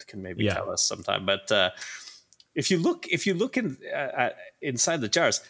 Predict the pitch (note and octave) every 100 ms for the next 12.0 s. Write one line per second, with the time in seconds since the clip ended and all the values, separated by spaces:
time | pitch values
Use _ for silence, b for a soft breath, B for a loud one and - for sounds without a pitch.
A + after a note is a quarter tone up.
0 | B - - C4 D#4+ E4+ F#4+ G#4+ D4 F3+
1 | - - E3+ F#3+ F3 D3 A#2 A2 F#2+ G#2
2 | C#3 E2+ D2+ B B D3 D#3 D#3+ E3+ F3+
3 | A3 D#3+ D#3+ C3 B2 G#2 - A2 F#2 -
4 | A#2+ C3 - F#2 E2+ F#2+ G#2+ F2+ E2 D2+
5 | - - F2+ C3 F3 D#3+ - C#4+ A3 D#3
6 | E3+ G#2 - - F3 F3 A2+ - b b
7 | b B2 G#2 D#3+ D3+ - - A#2+ B2 A2+
8 | G2+ F#2 G2+ G#2 A2 - - B2+ A#2+ -
9 | b - - E3+ - D#3 D3+ D#3+ B2+ G2+
10 | G2 A2 A#2 G2 - b b - D3 G#2
11 | - A#2+ A2 F#2+ F#2 G#2+ - - -